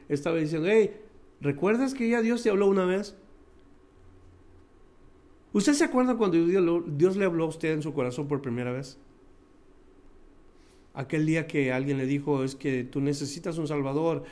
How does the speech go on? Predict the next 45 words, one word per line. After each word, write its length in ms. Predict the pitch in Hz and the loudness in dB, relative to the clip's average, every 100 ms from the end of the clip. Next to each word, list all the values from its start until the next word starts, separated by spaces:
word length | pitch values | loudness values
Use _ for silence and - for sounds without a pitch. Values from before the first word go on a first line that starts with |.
| - | -8
y 140 | - 135 | -4 0
¡pum!, 400 | 175 226 269 233 | 4 8 8 6
sentiste 380 | 185 165 190 | 4 0 0
en 60 | 190 | 0
el 60 | 170 | 0
corazón 320 | 139 127 165 | -2 -4 -6
así 200 | 160 170 | -8 -8
como 280 | 175 156 143 | -4 -2 -2
que 220 | 139 131 - - | -4 -6 -10 -6
alguien 320 | 143 165 165 | -2 0 0
te 100 | 156 | 2
golpeó 360 | 143 135 151 | 2 0 0
bien 160 | 156 151 | 0 0
duro, 200 | 156 151 | 2 2
¿verdad? 300 | 139 160 202 - - - - - - - - - - - - - - - | 2 0 -6 -12 -20 -20 -20 -20 -20 -20 -20 -20 -20 -20 -20 -20 -20 -8
Y 160 | 131 151 | -2 0
es 100 | 156 | 0
que 80 | |
has 100 | 190 | -6
pecado, 600 | - 170 170 196 214 185 143 | -4 -2 0 2 4 4 2
y, 60 | |
y 560 | 139 151 147 143 139 - - | 0 -2 -2 -4 -6 -16 -8
todos 300 | - 180 208 | 2 6 6
tus 180 | 208 208 | 4 -2
pecados 640 | - 151 202 220 220 185 170 | -2 -2 2 4 6 6 4
que 80 | |
has 100 | 196 | -2
cometido 680 | 208 180 160 240 247 214 165 | 0 -2 -2 2 2 4 4
desde 240 | 160 151 | 2 0
tu 140 | 143 151 | -2 0
niñez 640 | 151 156 214 240 214 208 - - | 2 4 4 4 2 0 -10 -8
hasta 240 | 156 - | -6 -4
este 180 | 196 208 | -2 0
momento 720 | 175 170 240 262 254 175 170 | 2 2 2 2 2 0 0
te 120 | - | 0
tienen 240 | 190 240 233 | 2 2 4
separado 500 | 226 - 185 233 226 | 2 2 2 6 6
de 60 | 202 | 6
Dios, 200 | 262 226 | 4 2
y 60 | |
¡pum!, 340 | 208 202 240 294 | 0 0 2 4
otro 260 | 214 220 | 4 4
golpaz-, 540 | 190 170 165 165 147 - | 4 4 2 -4 -6 -10
golpazo, 480 | 151 151 147 202 214 | -4 -2 -2 -4 -4
¿no? 260 | 185 285 | -4 -6